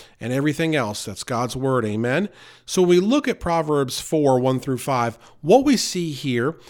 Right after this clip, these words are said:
is a, a illustration of the family, and what we can do is make that comparison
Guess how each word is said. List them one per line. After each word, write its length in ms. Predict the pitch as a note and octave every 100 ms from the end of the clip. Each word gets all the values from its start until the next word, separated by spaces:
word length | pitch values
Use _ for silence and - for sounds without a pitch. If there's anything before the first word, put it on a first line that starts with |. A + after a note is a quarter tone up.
| _
is 220 | - C#3 -
a, 240 | D3 C3 -
a 100 | C3+ -
illustration 680 | D3+ A3+ A3 - C#3+ - D3+
of 180 | G#3 G3+
the 80 | F#3
family, 600 | - G#2+ G#2+ G#2+ C3+ - - -
and 80 | D3+
what 140 | E3 F#3+
we 100 | A3
can 240 | B3+ A#3
do 460 | A#3 B3+ E3 C3+ -
is 160 | B2+
make 320 | C#3 D#3 A3 -
that 200 | G3+ -
comparison 760 | D3+ B2+ A#2+ B2 - B2+